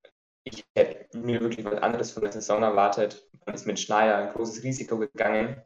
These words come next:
Ich hoffe, das Risiko wird auch noch irgendwann belohnt werden. Ähm, aber die wirkliche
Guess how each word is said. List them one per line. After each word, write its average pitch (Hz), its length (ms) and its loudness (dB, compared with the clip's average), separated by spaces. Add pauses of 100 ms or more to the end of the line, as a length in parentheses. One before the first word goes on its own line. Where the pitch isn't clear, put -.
Ich - 160 -14
hoffe, 107 540 0
das 107 200 -10
Risiko 113 440 -4
wird 113 180 -2
auch 98 120 0
noch - 140 -6
irgendwann 101 360 -2
belohnt 117 520 -2
werden. 120 420 -2 (440)
Ähm, 90 400 -10 (260)
aber 90 500 0 (840)
die 101 360 -2
wirkliche 104 640 -6